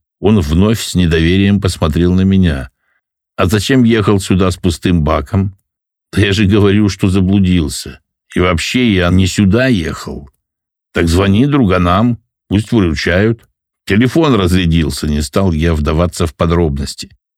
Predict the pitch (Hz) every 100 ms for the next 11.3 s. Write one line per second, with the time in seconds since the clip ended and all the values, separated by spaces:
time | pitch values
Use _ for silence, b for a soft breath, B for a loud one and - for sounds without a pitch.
0 | _ - 92 98 90 92 98 104 107 98
1 | 98 95 - - - 82 82 120 143 -
2 | 87 78 69 - - _ _ _ _ -
3 | 98 131 143 120 101 101 92 98 90 90
4 | 90 90 90 85 73 B B - 92 85
5 | 90 87 80 82 - 78 82 123 - B
6 | B B B 98 101 98 90 87 85 82
7 | 95 87 78 76 80 80 104 120 - 110
8 | 82 87 117 - 127 127 - 90 - 73
9 | 67 - 117 135 - _ _ - 85 -
10 | 113 117 113 90 80 92 98 90 - 101
11 | 85 69 62